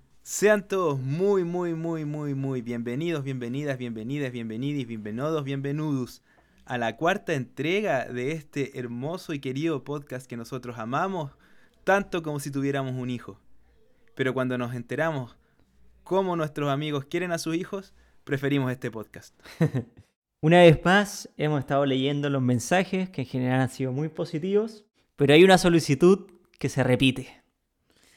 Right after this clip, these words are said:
Speaker 2: Una sola cosa que se repite entre todos nuestros auditores, que usamos muchos garabatos,
Speaker 1: Es verdad.
Speaker 2: muchas groserías.
Speaker 1: Muchos improperios.
Speaker 2: Muchas ordinarieces. Dicen que somos unos ordinarios, weón. ¿Tú qué opináis de eso, weón?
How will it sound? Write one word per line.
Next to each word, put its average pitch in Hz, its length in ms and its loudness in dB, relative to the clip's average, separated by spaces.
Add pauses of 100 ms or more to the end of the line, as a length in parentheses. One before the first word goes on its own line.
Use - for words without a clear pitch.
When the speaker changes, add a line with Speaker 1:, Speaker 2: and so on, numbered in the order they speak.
(160)
Speaker 2:
Una 196 240 2
sola 202 280 6
cosa 208 280 0
que 202 120 -6
se 165 140 -2
repite 190 680 -2 (560)
entre 131 380 -4
todos 185 400 0
nuestros 160 320 -4
auditores, 131 600 -4 (280)
que - 100 -6
usamos 147 320 8
muchos 143 360 6
garabatos, 123 540 6
Speaker 1:
Es 107 40 -4
verdad. 117 420 -2
Speaker 2:
muchas 139 300 6
groserías. 135 960 10
Speaker 1:
Muchos 165 380 0
improperios. 143 640 -2 (140)
Speaker 2:
Muchas 151 400 0
ordinarieces. 139 880 8 (640)
Dicen 151 220 -2
que 151 80 0
somos 165 160 8
unos 180 140 12
ordinarios, 139 560 12
weón. - 180 -10 (520)
¿Tú 180 120 -4
qué 214 80 4
opináis 190 340 0
de 175 100 0
eso, 180 220 -4
weón? 185 220 -12